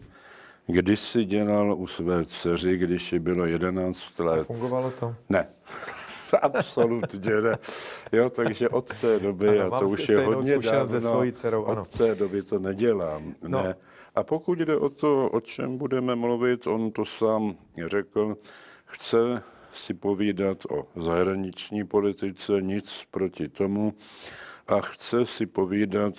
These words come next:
Speaker 1: o povolebním uspořádání, také nic proti tomu. Můj názor je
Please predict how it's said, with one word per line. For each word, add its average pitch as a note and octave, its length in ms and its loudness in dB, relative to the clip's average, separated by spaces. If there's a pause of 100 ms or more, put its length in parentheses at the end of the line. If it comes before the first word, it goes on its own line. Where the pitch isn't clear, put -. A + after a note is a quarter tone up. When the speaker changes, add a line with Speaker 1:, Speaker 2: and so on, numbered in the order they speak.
Speaker 1:
o F#2 240 0 (160)
povolebním F#2 840 2
uspořádání, E2 1000 0
také G2+ 440 2
nic E2+ 360 -8
proti E2 340 -2
tomu. D#2 380 -4 (720)
Můj C#3 280 4
názor A#2+ 580 4
je E2 300 0